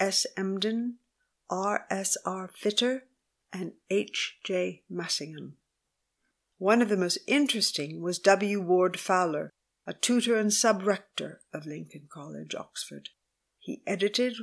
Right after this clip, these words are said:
with L C Meal one of the best editions of the natural history, and himself wrote a book about his own village of Kingham in Oxfordshire, which has been described by Sir Julian Huxley as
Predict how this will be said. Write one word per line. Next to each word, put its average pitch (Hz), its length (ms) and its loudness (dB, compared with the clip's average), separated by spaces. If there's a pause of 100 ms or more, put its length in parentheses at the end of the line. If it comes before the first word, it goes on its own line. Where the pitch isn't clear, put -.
(100)
with 156 200 -4 (100)
L 214 300 2
C 202 400 -2
Meal 202 640 0 (360)
one 180 280 2
of 165 160 -4
the 156 240 -12
best 240 400 0
editions 190 520 -2
of 160 120 -8
the 170 80 -4
natural 170 400 -4
history, 180 440 -2 (240)
and 175 160 -2
himself 185 760 2
wrote 180 260 0
a 190 60 -8
book 170 260 -6
about 165 280 -8
his 165 120 -2
own 185 260 0
village 160 400 -4 (220)
of - 160 -18
Kingham 196 480 -2 (220)
in 180 80 -2
Oxfordshire, 170 640 -8 (380)
which 190 160 -4
has 196 160 -4
been 202 120 -4
described 214 680 2
by 180 160 -2
Sir 180 180 -4
Julian 214 460 0
Huxley 170 520 -6
as 180 280 -6